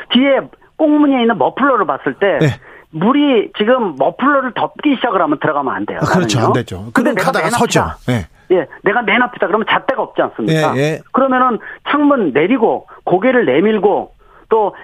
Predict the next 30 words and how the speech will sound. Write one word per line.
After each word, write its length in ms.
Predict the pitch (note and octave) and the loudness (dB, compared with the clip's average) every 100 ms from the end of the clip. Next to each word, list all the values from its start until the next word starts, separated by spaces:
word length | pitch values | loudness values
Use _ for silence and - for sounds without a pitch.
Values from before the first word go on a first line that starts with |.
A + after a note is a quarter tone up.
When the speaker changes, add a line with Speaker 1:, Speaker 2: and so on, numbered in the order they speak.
| - | -4
Speaker 1:
에어컨 360 | D3 G#3 A#3+ A#3+ | 0 0 0 0
같은 320 | G#3 - F#3+ | 0 0 2
거 260 | G3+ F3+ - | 2 0 0
에너지 260 | F3+ A3+ F#3 | 0 0 -2
분산되는 520 | D#3 F#3 G#3+ F3+ E3 | -2 0 0 0 2
거 140 | F3 - | 0 0
끄고요. 480 | D#4 G#3+ D3 E3 E3 | 0 2 2 2 0
Speaker 2:
네. 120 | D#3+ | 0
Speaker 1:
창문 240 | D4+ D4 | 2 2
내리고요. 580 | B2 C#3 F3 A#2+ B2 B3 | 2 0 2 2 2 0
Speaker 2:
네. 160 | D3 B2+ | -2 0
Speaker 1:
그다음에 240 | G3+ A#3 - | -2 -2 -2
고개 280 | F#3 A#3+ | 0 0
내밀고 640 | F#3 C#3+ F3 E3+ D#3+ F#3+ - - - | 0 0 2 2 2 0 -2 -16 -4
내 200 | D#3+ F#3+ | 0 0
앞밖에 480 | D#3 - F#3 - F3+ | 0 -2 -6 -2 -2
물이 240 | C3 E3+ | 0 0
얼마큼 420 | B2+ D#3 E3 D#3 | 2 0 -2 -2
들어온지를 420 | D3 C#3+ B2+ C#3+ - - | 0 0 0 -2 -4 -6
보셔서 760 | - F3 F#3 - C3 D#3+ A2 - | -2 0 -2 -2 0 0 -4 -4
Speaker 2:
네. 140 | D3+ | -4
Speaker 1:
반 360 | A2 D#3+ G#3+ A#3+ | 0 0 0 0
정도 240 | B3 A#3 A3 | 0 0 0
넘어가기 380 | D3 G#3 G#3 | 0 0 0
시작하면은요. 680 | F#3 F3 E3 C#3+ D#3 A3+ C#3+ - - _ | -2 -2 -2 -2 0 0 -2 -8 -20 _
들어가지 300 | F3+ F#3 F#3 | 0 0 2
마시고 580 | F#3+ A2 - D3+ G3 G3 C#3 | 0 0 -2 0 0 -2 -4
Speaker 2:
네. 80 | B2+ | -4
Speaker 1:
후진하셔야 500 | C#4 C4 C#3 C3 G#2 | 0 0 0 -4 -6
돼요. 200 | F#2+ | -6